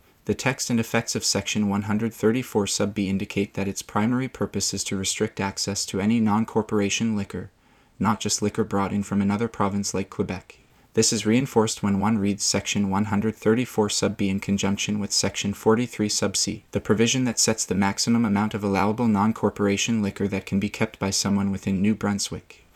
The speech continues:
The existence of a statutory threshold, as opposed to an absolute prohibition, suggests that the purpose of Section one hundred thirty-four sub B is not to specifically target out-of-province liquor,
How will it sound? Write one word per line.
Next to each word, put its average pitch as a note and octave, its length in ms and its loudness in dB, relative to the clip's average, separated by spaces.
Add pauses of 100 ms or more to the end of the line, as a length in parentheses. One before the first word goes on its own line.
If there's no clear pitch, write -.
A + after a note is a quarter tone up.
(200)
The G#2+ 100 4
existence C3+ 540 0
of G#2 100 0
a G2+ 40 2
statutory A#2 720 2
threshold, G2+ 600 -2 (180)
as G2+ 180 0
opposed A2 360 0
to G2+ 120 0
an F#2+ 100 4
absolute A#2 500 0
prohibition, G2+ 640 0 (160)
suggests - 580 -2
that - 160 -4
the G2 80 -4
purpose - 400 0
of A2 120 -4
Section G2+ 440 0
one G2 160 0
hundred G#2 320 0
thirty-four A2 520 2
sub G2+ 260 -2
B G2 140 2
is G2 120 -2
not G2 220 2
to - 80 -6
specifically - 640 -2
target G#2 400 0
out-of-province G2+ 760 -2
liquor, - 320 -6